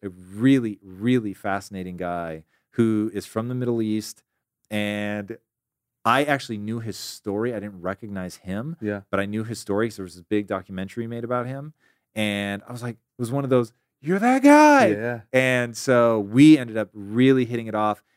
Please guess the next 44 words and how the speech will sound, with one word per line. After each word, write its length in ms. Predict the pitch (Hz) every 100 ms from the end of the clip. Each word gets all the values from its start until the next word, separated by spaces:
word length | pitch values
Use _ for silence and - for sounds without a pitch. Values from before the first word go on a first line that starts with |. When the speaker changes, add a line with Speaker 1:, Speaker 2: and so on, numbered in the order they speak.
| _
Speaker 1:
And 180 | 120 123
so 360 | - 127 117 117
I 120 | 127
found 260 | - 156 143
myself, 560 | 123 - 123 113 107
like, 180 | 107 101 -
other 140 | 135
people 260 | 123 139 123
were, 540 | 113 110 110 104 107 95
you 100 | 107
know, 80 | 104
saying 240 | 120 110
their 100 | 107
goodbyes, 440 | 113 143 143 135
like, 160 | 117 98
"Oh, 60 | 107
I 100 | 107
have 160 | 110
to 160 | 110 104
get 140 | 101
up 140 | 101 135
early 200 | 147 143
tomorrow." 480 | 143 135 131 131 123 _ _ _ -
And 100 | 120
I 60 | 117
thought, 200 | 120 110
"This 200 | 135 139
is 60 |
interesting." 340 | 147 - 117 101
I 40 |
realized 720 | 95 120 147 147 110 101 98 98
that 60 |
I 60 | 98
have 140 | 107
a 80 | 107
value 640 | 95 113 131 123 107 104 104
above 760 | 95 92 123 113 101 95 92 _ _ _ _ _ 110
getting 280 | 127 127 117
to 100 | 107
bed 300 | 104 117 110
early, 520 | 120 127 117 98 92 92
Speaker 2:
Yeah. 120 | 87
Speaker 1:
and 160 | 107 110
that's 400 | 110 107 -